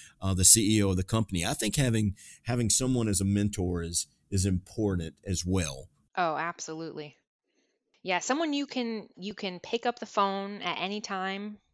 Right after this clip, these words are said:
Speaker 2: you know, when you need to make a decision and you only have a little bit of time and get their advice. That's the kind of mentor I think is, is most beneficial. And, and often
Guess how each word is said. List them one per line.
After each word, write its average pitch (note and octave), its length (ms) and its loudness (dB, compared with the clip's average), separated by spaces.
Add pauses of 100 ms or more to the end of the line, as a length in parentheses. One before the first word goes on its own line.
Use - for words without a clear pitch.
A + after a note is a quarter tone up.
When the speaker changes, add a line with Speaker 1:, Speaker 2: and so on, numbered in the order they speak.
(160)
Speaker 2:
you E3 100 -12
know, D#3 300 -8 (120)
when F3 240 -10
you F3 60 -8
need G3+ 140 -4
to G#3 60 -4
make F#3+ 220 -4
a F#3 40 -8
decision G3 500 -4
and E3+ 120 -10
you D#3+ 100 -12
only F3+ 180 -8
have E3+ 140 -6
a F3 40 -4
little F3+ 240 -4
bit F3 140 -4
of D#3 80 -8
time E3 320 -6
and D#3+ 160 -14
get - 180 -4
their D#3 160 -4
advice. D#3+ 500 -8 (380)
That's G#3+ 240 -2
the F#3 60 -8
kind F#3+ 200 -10
of D#3+ 60 -10
mentor D#3+ 640 -6 (420)
I D#3+ 160 0
think D3 400 -12 (380)
is, D3 340 -14
is D3+ 160 -12
most D#3 480 -8 (420)
beneficial. C#3+ 720 -8 (540)
And, F3+ 260 -4
and F3 80 -6
often F#3 600 -2